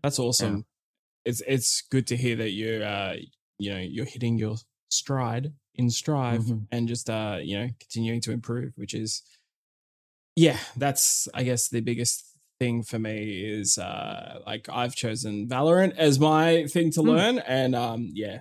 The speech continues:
Speaker 1: finding time to, to, also, I just don't, I'm, I'm never just gonna sit there and, uh, learn quarter circles for an entire
Speaker 2: Yeah,
Speaker 1: day.
Speaker 2: isn't that crazy? Like, it sounds so dull when you put it that way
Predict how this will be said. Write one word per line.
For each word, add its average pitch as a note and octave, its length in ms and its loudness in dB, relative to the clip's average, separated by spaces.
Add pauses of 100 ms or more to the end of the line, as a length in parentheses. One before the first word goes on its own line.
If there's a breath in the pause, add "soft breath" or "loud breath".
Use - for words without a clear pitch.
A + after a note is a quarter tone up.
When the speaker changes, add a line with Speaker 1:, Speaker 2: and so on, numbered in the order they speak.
(160)
Speaker 1:
finding A2 280 -4
time G#2 340 -4
to, A2 340 -6 (640)
to, G2 280 -4 (600)
also, G3+ 240 8
I F3+ 160 8
just G#3+ 200 4
don't, E3+ 360 6
I'm, D3 340 4
I'm C#3 200 4
never C3 200 2
just B2 200 -2
gonna A#2 140 -2
sit G#2 260 -2
there G#2+ 340 -6
and, G2 400 -10
uh, F#2+ 300 -10 (260)
learn G#2 220 -6
quarter - 220 -10
circles A2+ 360 -6
for - 80 -12
an G#2 80 -10
entire G2 280 -12
Speaker 2:
Yeah, A#3 100 8
Speaker 1:
day. A3+ 60 6
Speaker 2:
isn't C#4+ 140 8
that F4 160 4
crazy? F3+ 460 6
Like, D#3 420 4 (160)
it F#3 140 6
sounds A3+ 480 6
so E3 260 6
dull G#2 600 2
when G#2+ 140 4
you A2 100 4
put A2+ 200 2
it G#2 120 2
that F#2+ 200 -2
way A2+ 340 4